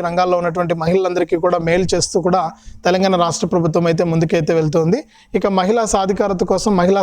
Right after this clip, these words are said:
సంక్షేమం కోసం సీఎం రేవంత్ రెడ్డి గారు ముందుకైతే వెళ్తూ ఉన్నారు. మరి తాజాగా మనకు ఒక రెండు పథకాల ద్వారా కూడా మహిళలకు మేలు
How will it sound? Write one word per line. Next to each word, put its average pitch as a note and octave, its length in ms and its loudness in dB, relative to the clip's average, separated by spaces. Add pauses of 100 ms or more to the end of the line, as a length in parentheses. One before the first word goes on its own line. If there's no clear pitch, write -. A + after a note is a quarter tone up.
(120)
సంక్షేమం F3+ 460 0
కోసం F3 180 0 (100)
సీఎం F#3 240 0
రేవంత్ F3 260 0
రెడ్డి E3 200 2
గారు F3 180 2 (440)
ముందుకైతే F#3 460 0
వెళ్తూ E3 280 0
ఉన్నారు. E3 260 2 (320)
మరి G3+ 120 2 (100)
తాజాగా A#3 400 0
మనకు G#3+ 200 0 (100)
ఒక G3+ 180 -2
రెండు G3 140 0 (100)
పథకాల G3+ 340 0
ద్వారా F#3+ 200 2
కూడా G3 100 2 (120)
మహిళలకు F#3+ 420 0 (120)
మేలు F#3 160 0